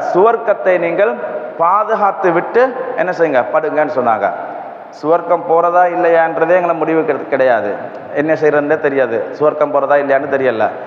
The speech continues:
ஆனால் எங்களுக்கு அந்த சுவர்க்கம் இருக்கு. அந்த சுவர்க்கத்தை நீங்க பாதுகாத்துக் கொள்ளுங்கன்னு சொன்னாங்களே, ஒவ்வொரு நாளும் படுக்கிறதுக்கு முன்னால பத்து தடவை "லா ஹவுல வலா குவத்த இல்லா பில்லாஹில் அலியில் அதீம்"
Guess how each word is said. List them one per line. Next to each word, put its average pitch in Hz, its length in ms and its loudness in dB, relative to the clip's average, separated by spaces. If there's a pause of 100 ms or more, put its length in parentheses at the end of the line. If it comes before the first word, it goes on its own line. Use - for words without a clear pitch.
(160)
ஆனால் 214 300 2
எங்களுக்கு 214 360 0
அந்த 202 160 2
சுவர்க்கம் 190 520 0
இருக்கு. 160 480 2
அந்த 202 340 0 (100)
சுவர்க்கத்தை 196 500 2
நீங்க 190 200 0
பாதுகாத்துக் 170 640 0
கொள்ளுங்கன்னு 156 400 0
சொன்னாங்களே, 143 460 0 (480)
ஒவ்வொரு 202 400 2
நாளும் 139 480 0 (100)
படுக்கிறதுக்கு 160 540 0
முன்னால 143 420 0 (120)
பத்து 170 340 0
தடவை 139 360 2 (580)
"லா 151 320 2 (120)
ஹவுல 190 460 2 (180)
வலா 151 300 2 (120)
குவத்த 180 500 4 (120)
இல்லா 165 320 4
பில்லாஹில் 156 640 2 (380)
அலியில் 151 380 0
அதீம்" 123 360 0